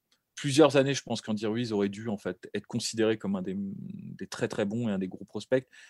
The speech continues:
Et, euh, honnêtement, euh, là, aujourd'hui, sa notoriété, elle est plus due au fait d'un accident, c'est-à-dire qu'il était un peu envoyé en, au casse-pipe contre Anthony Joshua. Il a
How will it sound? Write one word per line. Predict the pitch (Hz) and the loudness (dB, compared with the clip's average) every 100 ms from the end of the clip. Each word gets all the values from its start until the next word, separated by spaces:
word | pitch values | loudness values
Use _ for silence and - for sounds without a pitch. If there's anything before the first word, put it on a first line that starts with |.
| _ - | _ -4
Et, | 95 95 95 | 0 4 6
euh, | 95 | 6
honnêtement, | 98 104 110 131 151 143 | 6 4 2 4 4 6
euh, | 107 101 - - | 4 2 -8 2
là, | 113 131 | 8 10
aujourd'hui, | 135 120 113 139 | 10 8 2 0
sa | - | 2
notoriété, | 113 107 117 117 110 131 | 2 4 4 4 4 2
elle | 110 | 2
est | |
plus | 90 117 - | 0 -8 -8
due | 110 113 | -4 -2
au | 101 | 0
fait | 117 110 | 0 0
d'un | 101 | 0
accident, | 101 - - 135 151 | 0 -2 -4 -2 -2
c'est-à-dire | - 101 98 | -2 -4 -4
qu'il | - 98 98 | -4 -4 -2
était | 95 110 | -2 -2
un | 101 | 0
peu | 117 | 0
envoyé | 107 101 101 107 | 2 2 2 2
en, | 95 | 0
au | 90 87 92 | 0 -2 -4
casse-pipe | - 110 - 131 | -4 -6 -4 -8
contre | - 98 - | -6 -8 -8
Anthony | 98 95 92 | -6 -4 -4
Joshua. | 95 143 147 _ _ _ _ - | -2 0 0 _ _ _ _ -4
Il | 127 127 | 8 12
a | 131 113 - | 12 10 6